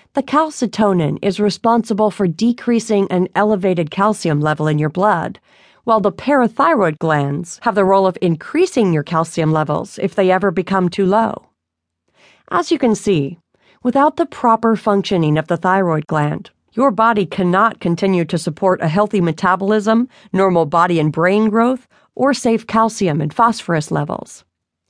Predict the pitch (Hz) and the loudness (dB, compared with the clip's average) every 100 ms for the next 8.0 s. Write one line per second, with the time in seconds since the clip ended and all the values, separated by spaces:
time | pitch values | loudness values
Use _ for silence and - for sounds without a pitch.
0 | _ _ _ _ - 311 330 392 269 220 | _ _ _ _ -2 2 4 4 4 4
1 | 208 196 185 156 185 185 160 143 151 156 | 4 2 0 2 2 4 2 -2 -2 0
2 | 170 180 156 147 160 147 143 147 156 180 | 0 0 0 -2 -2 0 0 -4 -6 -12
3 | - _ _ _ - 254 - - 196 277 | -18 _ _ _ -4 -4 -6 -6 -2 -2
4 | 277 233 220 190 240 254 - 196 - 254 | -2 -2 0 2 0 -2 -2 -2 -2 -2
5 | 302 247 98 - - - _ _ _ _ | 0 0 -2 -10 -20 -20 _ _ _ _
6 | _ - 269 302 330 339 240 214 180 160 | _ -6 -2 2 2 4 2 2 -2 -2
7 | 208 208 208 180 - 180 208 202 190 175 | 0 2 2 -2 -4 -2 0 2 0 -2